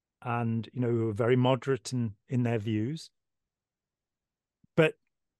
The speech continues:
you can create this fanaticism. You can get into the fervor in,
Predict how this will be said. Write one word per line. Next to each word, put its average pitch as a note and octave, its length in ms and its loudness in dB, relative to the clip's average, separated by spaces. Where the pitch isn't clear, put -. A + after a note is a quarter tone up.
you E3 240 6
can D#3 220 4
create D#3+ 480 4
this - 400 0
fanaticism. A#2+ 920 0
You B2+ 180 -2
can A#2+ 320 -2
get D#3 240 0
into D3+ 260 2
the B2+ 100 -2
fervor F3+ 560 4
in, G#2+ 200 -6